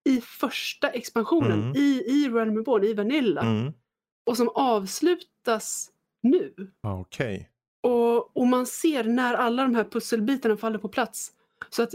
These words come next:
Speaker 1: jag tror säkert att det kommer bli ett helt bombastiskt avslut här nu i, i Endwalker.
Speaker 2: Mm.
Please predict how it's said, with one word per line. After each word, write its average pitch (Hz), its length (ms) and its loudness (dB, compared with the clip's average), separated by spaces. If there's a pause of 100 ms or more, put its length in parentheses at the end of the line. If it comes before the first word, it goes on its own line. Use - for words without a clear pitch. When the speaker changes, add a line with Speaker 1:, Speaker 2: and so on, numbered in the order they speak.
Speaker 1:
jag 233 260 0
tror 277 200 -2
säkert - 1040 -4
att 196 160 -2
det 196 80 -2
kommer 190 240 0
bli 180 220 0
ett 180 120 -6
helt 196 280 -2
bombastiskt 196 880 0
avslut 185 500 -2
här 160 160 -4
nu 160 180 -4 (680)
i, 165 320 -2
i 165 80 -2
Endwalker. 165 560 -4
Speaker 2:
Mm. 107 280 -4